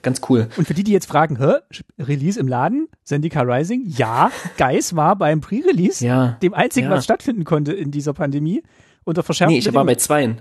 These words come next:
Speaker 2: Ah, bei
Speaker 1: M,
Speaker 2: zweien, okay.
Speaker 1: M einundzwanzig. Bei M einundzwanzig war ich auch im Laden.
Speaker 2: Also ja, das ging und da wurde anscheinend
Speaker 1: Zu
Speaker 2: herzhaft,
Speaker 1: sechst waren wir da.
Speaker 2: herzhaft gelacht hinter der Plexiglasscheibe über die
Speaker 1: Durch
Speaker 2: Wurzelgraser.
Speaker 1: die Maske wurde herzhaft in die Plexiglasscheibe gelacht, genau. <laughs>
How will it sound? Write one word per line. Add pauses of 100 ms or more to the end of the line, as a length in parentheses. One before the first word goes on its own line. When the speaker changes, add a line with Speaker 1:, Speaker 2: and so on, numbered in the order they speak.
Speaker 2:
Ah,
bei
Speaker 1:
M,
Speaker 2:
zweien,
okay.
Speaker 1:
M
einundzwanzig.
Bei
M
einundzwanzig
war
ich
auch
im
Laden. (960)
Speaker 2:
Also
ja,
das
ging
und
da
wurde
anscheinend
Speaker 1:
Zu
Speaker 2:
herzhaft,
Speaker 1:
sechst
waren
wir
da.
Speaker 2:
herzhaft
gelacht
hinter
der
Plexiglasscheibe (140)
über
die
Speaker 1:
Durch
Speaker 2:
Wurzelgraser.
Speaker 1:
die
Maske
wurde
herzhaft
in
die
Plexiglasscheibe
gelacht,
genau. (560)
<laughs>